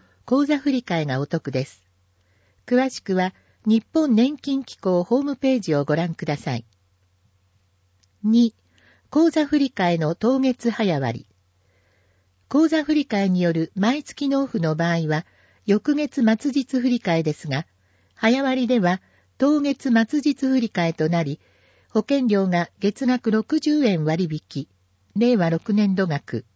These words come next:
になります。一、二共通。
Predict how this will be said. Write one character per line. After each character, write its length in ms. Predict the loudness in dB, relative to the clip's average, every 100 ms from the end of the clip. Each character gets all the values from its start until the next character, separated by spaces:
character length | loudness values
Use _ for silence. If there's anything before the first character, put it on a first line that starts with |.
| _ -2
に 140 | 0
な 140 | 2 0
り 120 | 0
ま 140 | -2
す。 200 | -6 -10 _ _ _ _ _ _ _ _ _ _ _ -6
一、 460 | -6 -4 -4 -4 0
二 300 | 2 2 0 _
共 240 | -2 -2
通。 420 | -2 -4 -4 -2